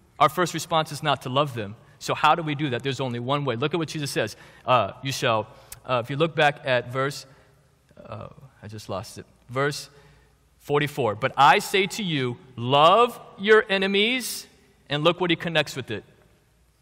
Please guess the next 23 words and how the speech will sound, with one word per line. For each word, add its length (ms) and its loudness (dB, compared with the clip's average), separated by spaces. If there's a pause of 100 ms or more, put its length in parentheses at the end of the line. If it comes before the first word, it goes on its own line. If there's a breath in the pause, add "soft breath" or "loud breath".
(140)
"and 400 2 (1120)
pray 460 2 (960)
for 200 -6
those 300 -4
who 80 -10
persecute 680 -14
you." 160 -16 (1400)
Love 320 6
that 160 0
leads 220 -4
to 140 -2
action 340 2
for 240 -8
your 240 -2
enemies 560 -6 (400 soft breath)
always 340 2
starts 380 -4
with 100 -12
prayer. 300 -10 (1300)
It 120 2
continues 560 -4
through 120 -8
prayer. 480 -2